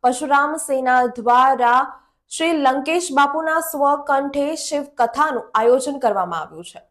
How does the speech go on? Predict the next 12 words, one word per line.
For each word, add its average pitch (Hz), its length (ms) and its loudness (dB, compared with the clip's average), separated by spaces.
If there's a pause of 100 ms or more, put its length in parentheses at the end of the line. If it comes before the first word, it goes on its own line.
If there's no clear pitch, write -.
(360)
દેવાધિદેવ 262 760 4
મહાદેવ 233 680 0
સાથે 262 360 0
જોડાયેલી 233 560 2
કથાનું 226 540 -4
રસપાન 226 460 -4
કરવા 226 300 0
માટે 240 420 -4 (320)
મોટી 320 260 4
સંખ્યામાં 302 720 0
સંસ્કારી 262 600 -2
નગરીના 240 600 0